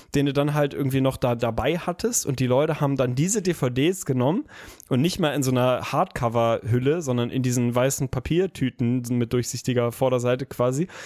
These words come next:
einfach auf eBay verkauft. Das heißt, du konntest dann für irgendwo zwischen fünfzig Cent und zwei, drei Euro pro Stück konntest du halt Filme schießen.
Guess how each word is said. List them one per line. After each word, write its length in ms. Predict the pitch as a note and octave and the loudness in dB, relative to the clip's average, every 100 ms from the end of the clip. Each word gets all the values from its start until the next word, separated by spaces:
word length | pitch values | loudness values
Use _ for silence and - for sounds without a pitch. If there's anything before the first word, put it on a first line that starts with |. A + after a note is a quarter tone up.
| - | -8
einfach 220 | - C#3 D3 | -2 0 0
auf 100 | C3+ | -2
eBay 220 | C3+ A#2+ | -2 -2
verkauft. 520 | - G#2+ - F#2 - - - - | -2 -6 -4 -4 -6 -14 -20 -10
Das 120 | B2 A#2+ | -2 0
heißt, 180 | C3 | 0
du 60 | C3+ | -2
konntest 460 | - D3 G3+ - A#2+ | -2 -2 0 -2 0
dann 180 | B2 | 0
für 400 | C#3 - C3 C3+ | -2 0 0 2
irgendwo 400 | A2 D3+ E3 C#3 | 0 0 0 -2
zwischen 320 | C#3+ - - C3+ | -2 -2 -2 -2
fünfzig 480 | D#3 E3 - B2+ | -2 -2 -2 -2
Cent 340 | - C#3+ D#3+ F3+ | 0 0 0 0
und 160 | C#3+ B2+ | -2 0
zwei, 200 | C3 C3+ | 0 0
drei 240 | B2+ A#2+ | 2 0
Euro 440 | - C#3+ C#3+ A#2+ | 2 0 2 0
pro 260 | C#3+ - C3 | -2 -2 -2
Stück 340 | - C#3+ D#3 - - - - - | 0 -2 -2 -6 -20 -20 -16 -4
konntest 280 | C#3 C3 C3 | -2 0 0
du 40 | |
halt 140 | A#2+ | 0
Filme 260 | - C#3+ B2 | 0 -2 -2
schießen. 380 | - A2 - | -4 -4 -4